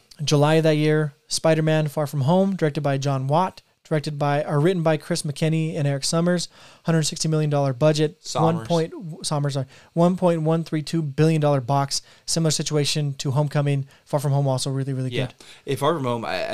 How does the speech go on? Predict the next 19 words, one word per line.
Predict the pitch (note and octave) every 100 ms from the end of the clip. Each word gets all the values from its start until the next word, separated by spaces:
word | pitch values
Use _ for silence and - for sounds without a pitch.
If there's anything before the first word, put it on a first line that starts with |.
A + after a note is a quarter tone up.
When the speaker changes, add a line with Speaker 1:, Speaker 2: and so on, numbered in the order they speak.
| B2+
Speaker 2:
I, | A2+
I |
might | C#3 C#3 - B2
like | G2+ A2 -
better | G#2+ G#2+
than | G#2+ G#2
Homecoming, | A#2+ A#2+ A#2 G#2 G#2
and, | - A#2+ A2+
um, | A2 A2+ G#2 E2 F#2+ - _ _ _ _ -
uh, | B2+ G#2+
and | A#2+ B2
it's, | A#2+ A#2 - _ -
and | B2 A#2
it | A#2 A2+ -
has | A2+ A#2 A#2 A#2
everything | A#2 A#2 - A2+
to | G#2+
do | G#2 A2+ A2 G#2 G#2 _ _ _ _
with, | C3+ A#2+ A#2+ A2 G2+ -